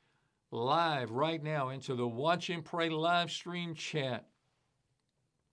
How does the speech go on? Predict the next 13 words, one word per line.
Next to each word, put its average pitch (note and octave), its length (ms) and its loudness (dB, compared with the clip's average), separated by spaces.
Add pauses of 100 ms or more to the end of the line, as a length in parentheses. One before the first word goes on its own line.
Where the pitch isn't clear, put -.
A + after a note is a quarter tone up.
(1040)
Into D#3+ 260 2
the D#3+ 80 6
Watch F3+ 320 6
and F#3 140 0
Pray G3 200 2
live F3+ 360 4
stream G3 320 -2
chat. D#3 420 0
Place F#3+ 340 0
your F3 120 0
testimonies D3+ 760 -2
right C#3+ 340 0
now C#3 400 -6